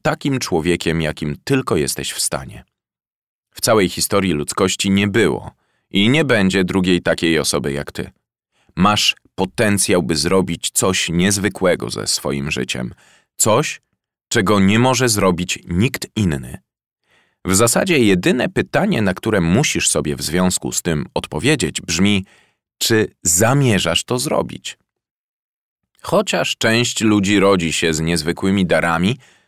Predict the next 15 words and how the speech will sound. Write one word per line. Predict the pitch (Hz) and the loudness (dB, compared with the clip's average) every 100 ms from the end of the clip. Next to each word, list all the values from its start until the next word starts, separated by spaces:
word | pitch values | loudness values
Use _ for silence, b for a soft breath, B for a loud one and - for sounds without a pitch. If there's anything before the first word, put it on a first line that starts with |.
| b - | b -2
to | 165 | 2
jednak | 147 95 95 92 | 4 4 2 0
większość | 87 107 127 - 71 - - | 0 0 0 -4 -6 -8 -10
z | - 80 | -6 -2
nas | 80 95 - _ _ _ _ | -2 -2 -4 _ _ _ _
zaczyna | 87 110 - 220 160 | 0 0 0 -2 -2
z | - | 0
talentami | 104 98 92 123 156 185 | 0 2 0 -2 -2 -2
czy | - 110 | -2 -2
zdolnościami | 95 107 123 139 - 107 92 98 | 2 2 2 -2 -2 0 2 0
na | 101 | -2
poziomie | 90 87 85 87 87 - _ | -2 -2 0 0 -2 -6 _
mniej | - 80 92 156 190 | -6 0 0 0 -2
więcej | 110 95 95 78 | 0 2 2 -2
przeciętnym. | - - 107 - - 87 - - - | -4 -4 -4 -4 -8 -10 -14 -14 -14